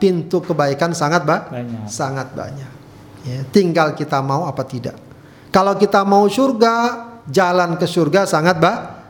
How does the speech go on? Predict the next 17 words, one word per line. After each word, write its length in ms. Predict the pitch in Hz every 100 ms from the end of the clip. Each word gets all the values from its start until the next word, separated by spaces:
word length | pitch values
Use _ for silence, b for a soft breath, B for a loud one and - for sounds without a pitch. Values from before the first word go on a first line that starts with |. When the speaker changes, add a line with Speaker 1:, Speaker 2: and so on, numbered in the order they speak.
| -
Speaker 1:
sangat 480 | - - 156 147 147 165
banyak. 320 | - 156 131 104 - - -
Ya, 400 | 139 135 180 208 -
kalau 240 | 131 127
ada 80 | 143
istilah 240 | 131 151
banyak 400 | 135 143 147 -
jalan 320 | 160 156 147 147
menuju 240 | 139 139
Roma, 480 | 143 135 165 262 - B B B -
maka 240 | 196 269
banyak 400 | 190 202 202 185 202
jalan 240 | 247 220 196
menuju 240 | 190 196 208
surga. 400 | 269 226 - -
Speaker 2:
Iya. 340 | 123 110 101 101
Speaker 1:
Ya, 200 | 143